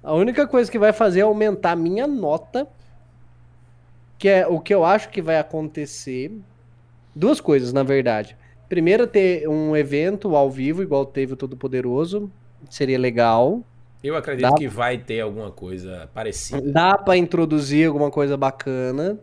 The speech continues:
Speaker 2: Dá.
Speaker 1: daquele tamanho. E só vou aumentar minha nota porque alguém vai morrer.
Speaker 2: Someone's gonna die. Quem vai morrer? Quem você acha que vai morrer, Marechal?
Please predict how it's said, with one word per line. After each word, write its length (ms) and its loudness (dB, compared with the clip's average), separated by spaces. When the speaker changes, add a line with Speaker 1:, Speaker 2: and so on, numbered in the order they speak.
Speaker 2:
Dá. 260 -14
Speaker 1:
daquele 320 -4
tamanho. 720 0
E 1300 8
só 240 2
vou 100 -2
aumentar 240 0
minha 160 0
nota 300 0
porque 680 -4
alguém 300 -4
vai 100 -2
morrer. 380 -10
Speaker 2:
Someone's 540 -18
gonna 260 -20
die. 580 -18
Quem 140 -8
vai 100 -8
morrer? 300 -8
Quem 140 -10
você 200 -8
acha 140 -10
que 60 -16
vai 80 -8
morrer, 280 -12
Marechal? 340 -20